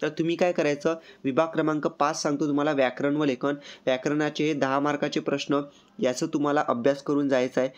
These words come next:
कारण की पर्याय तुम्हाला दुसरा कोणता नाही आहे, अभ्यास करायचाच आहे. ओके, त्यानंतर तुम्ही इथं, अ, यामधला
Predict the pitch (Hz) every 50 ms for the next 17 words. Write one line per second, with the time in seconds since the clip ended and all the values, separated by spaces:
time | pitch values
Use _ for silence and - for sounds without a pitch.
0 | - - - _ - 135 131 139 139 160 160 - 143 135 139 151 160 160 - -
1 | - 139 135 139 143 139 131 123 - 143 139 143 - 139 131 127 123 156 156 147
2 | 143 127 123 135 143 - - 117 107 - 135 135 - - 139 131 127 131 - 143
3 | 127 110 113 104 - - 131 123 - 156 165 160 - - - - - - 139 143
4 | 147 147 139 165 156 151 165 160 160 156 151 156 156 156 156 - - - - -
5 | - 127 123 120 123 120 127 131 131 143 147 156 139 147 151